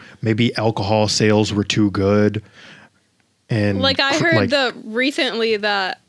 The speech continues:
Speaker 2: um, in the U K for prom,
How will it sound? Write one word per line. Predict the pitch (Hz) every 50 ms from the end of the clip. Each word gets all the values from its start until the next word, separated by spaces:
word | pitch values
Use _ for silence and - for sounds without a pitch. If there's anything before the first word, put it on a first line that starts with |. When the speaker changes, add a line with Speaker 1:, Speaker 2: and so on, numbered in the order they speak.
| _ _ -
Speaker 2:
um, | 226 220 202 190 185 185 185 175 180 190 - -
in | 233 247 247
the | 240
U | 226 202 202 214 233
K | - - 247 240 247 233 214 196
for | - - 214 202
prom, | - - - 220 208 208 214 226 233 247 247 -